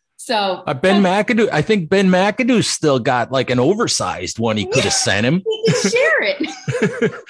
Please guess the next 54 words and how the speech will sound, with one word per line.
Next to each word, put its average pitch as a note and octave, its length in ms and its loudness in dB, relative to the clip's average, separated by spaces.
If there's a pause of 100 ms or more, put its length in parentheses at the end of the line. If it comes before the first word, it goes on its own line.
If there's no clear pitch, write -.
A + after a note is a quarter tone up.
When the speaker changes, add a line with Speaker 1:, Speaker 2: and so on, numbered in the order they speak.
(200)
Speaker 2:
I G#3 120 2
think B3 240 2
they - 140 4
Speaker 1:
Lend G3 40 0
it - 20 0
Speaker 2:
both C4 220 6
Speaker 1:
to G4 60 0
Speaker 2:
could C4+ 140 4
have A3 100 2
Speaker 1:
him. B3 80 -2
Speaker 2:
fit D4+ 180 4
in B3+ 160 2
it. F#2 200 -6 (340)
<laughs> - 1000 -8
Speaker 1:
That's C#4+ 260 -2
so E4 220 -2
true. E4 100 -6
I A3+ 120 -4
mean, B3 200 -2
that C#4 280 -2
suit, C#4+ 240 -8
not, A#3+ 340 -4
that B3+ 180 -6
suit's C4 180 -10
never A3 220 -8
gonna G#3 160 -8
fit G3+ 200 -8
any F#3 180 -6
coach. E3+ 280 -10 (120)
If, F#3+ 200 -10
if G3 200 -12
it's G3+ 180 -20
Ben A3+ 180 -2
McAdoo, F3 560 -4 (160)
Speaker 2:
<laughs> - 180 -14
Speaker 1:
I, F#3+ 320 -4 (260)
I F3 180 -4
don't F#3 140 0
know F3+ 100 -2
what's F3+ 220 -6
going E3+ 280 -8
on D#3+ 140 -8
with E3 100 -16
that D#3+ 260 -10
suit. F3 220 -8
I E3+ 160 -4
will, D#3+ 220 -12 (260)
I A3 100 -2
will G3+ 140 0
never F#3 320 -4
know D#3+ 160 -8
what's E3 160 -18
going E3 300 -8
on. D#3+ 280 -6